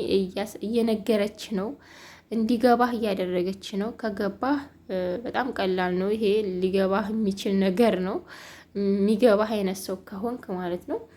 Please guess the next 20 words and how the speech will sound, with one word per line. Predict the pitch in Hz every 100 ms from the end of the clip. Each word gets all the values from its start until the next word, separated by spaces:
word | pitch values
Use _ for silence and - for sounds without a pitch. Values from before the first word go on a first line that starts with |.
| - - - _ _ _ -
እና፣ | 294 294 392 571 - _ -
እ፣ | 202 190 180
ሽምግልና | 196 - 220 208 196 190 185 180 196 -
ሽማግሌ | - 220 202 180 185 180 185
ልከህ፣ | 175 - 202 185 - - - - -
እ፣ | - 180 185 185 180 -
በቃ | 196 - - 190
በስነ | 202 196 196 190
ስርዓት | 196 - 180
በክብር | 185 196 196 185 190 -
አግብተህ | 196 208 220 - 415 480 - -
እየወለዳችሁ | 247 262 240 226 208 220 - - - - - -
አብራችሁ፣ | - 277 294 302 - 453 - - _
ሁለታችሁም | 269 294 349 330 - 339
ጠንካራና | - 285 285 277 262 254
ጎበዝ | 247 254 247 233
ልጆች | 233 254
ናችሁ። | 247 220 - 202 - - - -
አግብታችሁ | 226 285 285 311 311 302
እኮ | 302